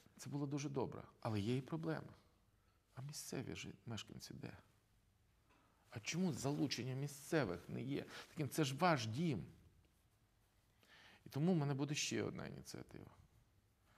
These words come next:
Зараз у нас будуть, е, ціла програма по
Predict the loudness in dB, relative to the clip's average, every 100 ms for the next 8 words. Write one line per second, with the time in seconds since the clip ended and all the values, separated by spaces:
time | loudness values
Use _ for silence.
0 | _ -4 -2 -2 -2 -4 -4 -4 -2 -4
1 | -6 -20 -20 -20 -20 -20 -10 -4 -2 -2
2 | -2 -6 -16 -20 -20 -20 _ _ _ -10
3 | -10 -18 -8 2 2 2 0 0 0 0
4 | -2 -4 -8 -8 -6 -6